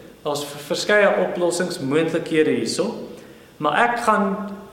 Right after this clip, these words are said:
die een kies wat ek dink die beste is. Ek het eintlik die ander in my preek gehad. Jy sien, ek tyd gaan my haal, ek moet dit sny.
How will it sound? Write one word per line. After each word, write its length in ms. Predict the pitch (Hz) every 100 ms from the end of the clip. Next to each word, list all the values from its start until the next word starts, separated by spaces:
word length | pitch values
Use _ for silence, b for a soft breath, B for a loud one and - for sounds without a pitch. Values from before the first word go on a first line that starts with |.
| -
die 180 | 165 175
een 160 | 190 190
kies 220 | 190 -
wat 120 | 160
ek 200 | 175 170
dink 140 | 170 160
die 100 | 143
beste 400 | 143 147 147 151
is. 100 | -
Ek 140 | 165
het 140 | 208
eintlik 260 | 220 208 208
die 100 | 190
ander 180 | 180 180
in 60 | 165
my 100 | 151
preek 340 | - 165 165
gehad. 240 | 175 135
Jy 60 | 147
sien, 200 | - 143
ek 140 | 139
tyd 220 | 156 143 143
gaan 160 | 147
my 80 | 131
haal, 240 | 120 120
ek 100 | 117
moet 100 | 123
dit 140 | 117 -
sny. 220 | - 110